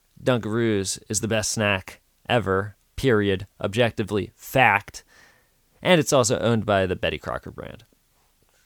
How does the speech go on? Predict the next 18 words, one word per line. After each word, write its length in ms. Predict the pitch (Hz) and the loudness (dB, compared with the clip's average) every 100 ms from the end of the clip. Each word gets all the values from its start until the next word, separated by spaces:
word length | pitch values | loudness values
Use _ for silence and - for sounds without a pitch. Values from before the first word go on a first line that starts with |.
| _ _ _ 104 | _ _ _ -8
That's, 260 | 113 - - | -6 -6 -4
that's 200 | 110 113 | -2 -2
true, 240 | - 107 | -2 -2
though. 140 | 90 87 | -2 -4
That's, 260 | 98 - | -6 -6
that's 240 | - 101 - | -4 -6 -6
true 240 | - 98 | -6 -4
news. 240 | 90 80 95 | -4 -8 -10
That's 220 | 95 - | -10 -6
not 140 | 87 | -8
fake 220 | - 73 | -6 -10
news. 320 | - - - - - - - | -10 -14 -16 -20 -20 -20 0
Back 180 | 160 151 | 4 4
to 80 | - | 2
the 80 | 127 | -2
fake 280 | 139 123 113 | 0 0 0
news, 260 | 107 98 | -4 -2
though. 280 | 117 101 87 | 0 2 0